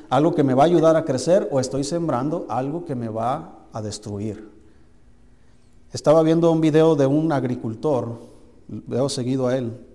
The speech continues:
Eh, él no es cristiano ni nada, pero habla muchas, eh, usa la naturaleza, su trabajo, para describir muchas cosas de la vi-, de la vida. Y él decía, por ejemplo, que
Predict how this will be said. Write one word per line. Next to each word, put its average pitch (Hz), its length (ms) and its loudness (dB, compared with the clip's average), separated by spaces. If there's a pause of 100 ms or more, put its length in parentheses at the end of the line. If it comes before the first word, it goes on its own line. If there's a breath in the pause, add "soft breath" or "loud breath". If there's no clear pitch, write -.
(1400 soft breath)
Eh, 113 540 -4
él 139 140 0
no 160 60 2
es 156 100 -2
cristiano 151 460 -2
ni 117 120 -2
nada, 143 260 -4
pero 117 340 -6
habla 151 300 0
muchas, - 1120 -4
eh, 113 600 -8 (300)
usa 139 240 -2
la 151 100 2
naturaleza, 127 680 -4
su 120 100 -10
trabajo, 120 480 -4
para 113 160 -6
describir 117 400 -8
muchas 135 300 -8
cosas 127 260 -6
de 123 80 -6
la 104 160 -8
vi-, 117 160 -10
de 117 140 -8
la 107 80 -4
vida. 156 280 -6 (720 loud breath)
Y 135 60 -2
él 147 80 0
decía, 156 520 0
por 135 100 -4
ejemplo, 143 420 -4
que 127 460 -6